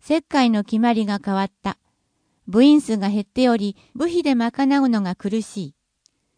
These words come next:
町長、管理は町からの指定管理料でしているが、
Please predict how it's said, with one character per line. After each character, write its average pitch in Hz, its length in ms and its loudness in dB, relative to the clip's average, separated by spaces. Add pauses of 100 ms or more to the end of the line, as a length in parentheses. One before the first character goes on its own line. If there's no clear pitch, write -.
(260)
町 311 240 -2
長、 165 340 -8 (520)
管 330 260 -4
理 269 140 0
は 196 200 -2 (180)
町 320 240 0
か 311 140 -2
ら 294 100 2
の 233 120 0
指 208 100 -6
定 294 260 -2
管 294 260 0
理 269 120 -2
料 226 200 -2
で 190 140 -8
し - 80 -18
て 196 160 -4
い 190 80 -4
る 190 140 -4
が、 175 180 -6